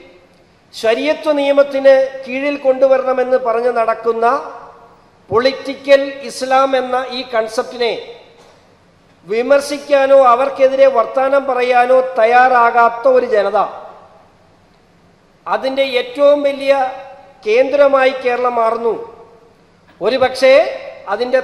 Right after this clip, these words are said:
തലസ്ഥാനമായി തന്നെ കേരളം മാറുന്നു. ഇസ്ലാം ഒരു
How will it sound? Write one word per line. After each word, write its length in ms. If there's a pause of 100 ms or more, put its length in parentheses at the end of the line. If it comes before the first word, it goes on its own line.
(160)
തലസ്ഥാനമായി 960 (100)
തന്നെ 300
കേരളം 380
മാറുന്നു. 340 (3250)
ഇസ്ലാം 500
ഒരു 80